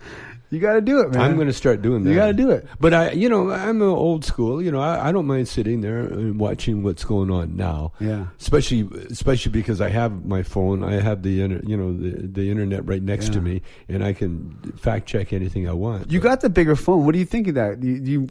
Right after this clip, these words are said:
Speaker 1: do you use it more with the
Speaker 2: <laughs> I, I love my phone. I, you know, I'm learning how to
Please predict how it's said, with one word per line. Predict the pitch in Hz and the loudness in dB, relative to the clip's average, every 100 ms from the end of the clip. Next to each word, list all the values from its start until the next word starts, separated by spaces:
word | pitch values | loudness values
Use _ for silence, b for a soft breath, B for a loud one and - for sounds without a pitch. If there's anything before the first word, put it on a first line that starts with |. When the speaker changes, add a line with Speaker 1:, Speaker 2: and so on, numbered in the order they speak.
| - | -4
Speaker 1:
do | 135 | 0
you | |
use | 131 147 170 | 2 0 0
it | 190 | -2
more | 196 214 | -2 -2
with | 175 - | -4 -6
the | 135 - - | -10 -12 -4
Speaker 2:
<laughs> | 113 - 113 - 107 - 107 - - - - - B B B | -2 0 -2 -2 -4 -2 -4 -6 -8 -12 -12 -20 B B B
I, | 135 - 127 - | -4 -2 -2 -4
I | 143 | -4
love | 120 117 117 | -2 -2 -2
my | 107 90 | -4 -6
phone. | 90 98 85 82 | -4 -2 -2 -2
I, | 85 101 101 | -4 -4 0
you | 123 | 0
know, | 90 90 | 0 -2
I'm | 104 98 - | -4 -6 -8
learning | 101 110 110 104 | -4 -2 0 0
how | 104 | -2
to | 101 87 82 | -2 -4 -6